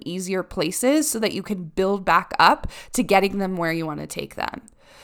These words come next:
Right? Like, Waylon and I can go to that big off-leash dog park now, and, like, I, I don't even think twice about it. Like, I just know he'll come back when I wanna put the leash on him, and it just isn't a big deal,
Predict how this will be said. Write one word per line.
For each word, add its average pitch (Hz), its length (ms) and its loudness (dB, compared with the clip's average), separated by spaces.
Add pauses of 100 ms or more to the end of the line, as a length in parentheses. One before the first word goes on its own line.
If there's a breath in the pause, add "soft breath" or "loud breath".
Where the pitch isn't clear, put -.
(220 soft breath)
Right? 220 360 6
Like, 208 200 4
Waylon 240 320 6
and 247 100 0
I 233 160 2
can 226 160 -4
go 202 140 2
to 202 100 2
that 180 340 2
big 202 240 4
off-leash 196 480 2
dog 190 240 0
park 190 240 0
now, 180 360 4
and, 175 180 -2
like, 175 300 0
I, 170 260 6
I 185 160 4
don't 185 340 4
even 175 300 -2
think 156 220 -6
twice - 280 -8
about - 220 -10
it. - 220 -12
Like, 185 240 4
I 185 100 8
just 180 240 -4
know 175 260 4
he'll 180 200 0
come - 260 -8
back 233 300 6
when 190 100 -4
I 180 60 -2
wanna 175 160 -4
put 185 160 -8
the 175 80 -6
leash 185 200 -2
on 180 140 -4
him, 180 200 -6
and 170 100 -8
it 170 60 -8
just 170 220 -8
isn't 175 280 -6
a 170 40 -8
big - 220 -8
deal, - 340 -10